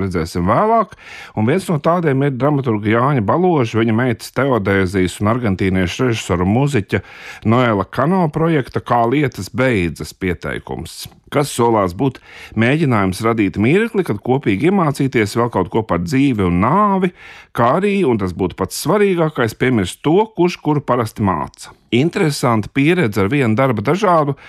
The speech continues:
izmantojumu varētu būt latviešu mākslinieces Katrīnas Neiburgas un dāņu kolektīva More Collective kopīgi veidotā performatīva instalācija Vienotības simfonija S O S. Un neparastais šajā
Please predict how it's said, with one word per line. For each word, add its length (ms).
izmantojumu 760
varētu 320
būt 200
latviešu 380
mākslinieces 640
Katrīnas 500
Neiburgas 540
un 100
dāņu 320
kolektīva 480
More 280
Collective 520
kopīgi 360
veidotā 520
performatīva 640
instalācija 640
Vienotības 580
simfonija 540
S 100
O 160
S. 200
Un 320
neparastais 640
šajā 320